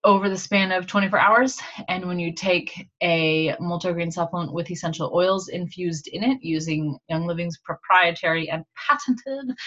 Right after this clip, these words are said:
<laughs> process that nobody else in the world can do, um, you find that your absorption goes up to about ninety plus, ninety-eight percent in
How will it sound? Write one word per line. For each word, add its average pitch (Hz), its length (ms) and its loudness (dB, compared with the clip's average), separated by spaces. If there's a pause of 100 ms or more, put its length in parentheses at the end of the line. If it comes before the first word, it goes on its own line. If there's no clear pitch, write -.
(460)
<laughs> 277 160 6 (640)
process - 600 0
that 156 240 2
nobody 170 240 -4
else 175 200 -4
in 170 40 -4
the 160 80 -2
world 156 360 0 (200)
can 156 160 -2
do, 185 260 0 (560)
um, 156 600 2
you 160 400 2
find 151 380 2
that 143 120 2
your 156 140 -2
absorption 151 420 -2
goes 147 320 -4
up 143 160 -2 (120)
to 143 540 -2 (1000)
about 156 480 4
ninety 196 920 0 (340)
plus, 208 500 2
ninety-eight 165 420 0
percent 247 420 0 (540)
in 151 560 -2